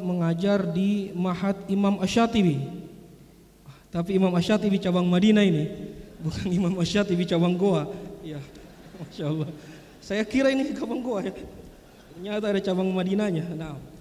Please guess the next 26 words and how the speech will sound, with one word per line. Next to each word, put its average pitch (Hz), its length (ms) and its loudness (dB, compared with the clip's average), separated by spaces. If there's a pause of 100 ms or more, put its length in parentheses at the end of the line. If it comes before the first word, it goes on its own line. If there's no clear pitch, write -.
(640)
jadi 156 160 -10
dari 165 80 -2
Ma'had 175 240 0
Imam 170 160 0
Ash-Shatibi 170 480 0
cabang 208 400 0
Madinah, 170 320 0
dan 165 160 0
juga 185 160 4
beliau 180 240 6
adalah 170 160 4
dosen, 202 480 0 (480)
eh, 160 160 -8
di, 190 480 0 (400)
eh, 151 560 -4 (320)
Sekolah 156 320 -6
Tinggi 156 320 -2
Ilmu 147 160 -2
Islam 151 240 -6
dan 165 480 -4
Bahasa 139 400 -10
Arab. 135 80 -16 (1900)
Kemudian 196 400 0
untuk 208 480 -6
karya 180 240 -2
ilmiah, 170 480 4